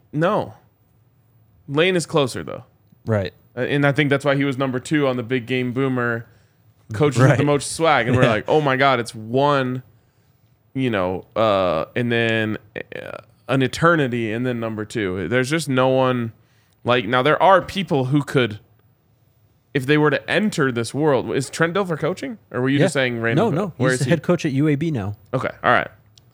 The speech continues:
Speaker 1: Um, he, he definitely understands the cameras because he worked with them, just like Coach Prime, for a long time.
Speaker 2: Yeah.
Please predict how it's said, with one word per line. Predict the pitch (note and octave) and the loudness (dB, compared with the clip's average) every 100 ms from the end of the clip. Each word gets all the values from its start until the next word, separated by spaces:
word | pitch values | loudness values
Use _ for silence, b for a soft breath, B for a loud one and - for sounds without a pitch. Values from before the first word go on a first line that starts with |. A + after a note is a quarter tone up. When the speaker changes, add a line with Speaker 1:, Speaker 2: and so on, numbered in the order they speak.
| b b b b | b b b b
Speaker 1:
Um, | C#3+ D3+ C3 A#2 F#2 - _ _ | 4 4 4 0 -6 -14 _ _
he, | C3+ F#3+ G#3 | -2 0 2
he | F3+ | 2
definitely | F#3+ G#3+ G3 C#3 | 2 2 2 2
understands | C#3+ - C#3+ G3 F#3+ | 0 0 0 0 -2
the | A#2+ | -6
cameras | B2 F#2 G2+ C#3+ | -4 -4 -2 -4
because | D3 A#2 A2 | -4 -6 -4
he | G#2+ | -4
worked | G#2+ B2+ C#3 | -4 -6 -6
with | A2 | -6
them, | G2 G2+ C#2+ A2+ | -6 -6 -8 -4
just | A#2 - | -4 -2
like | F2 | -4
Coach | G2+ F#2+ | -4 -4
Prime, | - A#2+ B2 | -4 -2 -4
for | B2 G2 | -4 -6
a | |
long | F2+ F#2 | -6 -6
time. | A2 C3+ B2+ A2 - | -4 -2 -2 -4 -6
Speaker 2:
Yeah. | G#2+ | -4